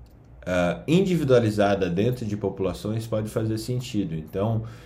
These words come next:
em uma das empresas que a gente, a gente hoje tá gerindo duzentos e cinquenta mil vidas dentro desse, desse, da Wellbe.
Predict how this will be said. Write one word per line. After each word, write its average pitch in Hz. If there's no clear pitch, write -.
em 85
uma 107
das 107
empresas 101
que -
a 95
gente, 92
a 95
gente 120
hoje 135
tá 135
gerindo 127
duzentos 131
e 160
cinquenta 139
mil 131
vidas 87
dentro 85
desse, 82
desse, 80
da 85
Wellbe. 82